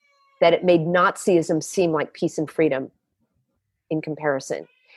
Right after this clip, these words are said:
So those of you that are all about the socialist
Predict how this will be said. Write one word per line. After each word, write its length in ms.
So 200
those 280
of 140
you 400
that 260
are 340
all 160
about 280
the 60
socialist 800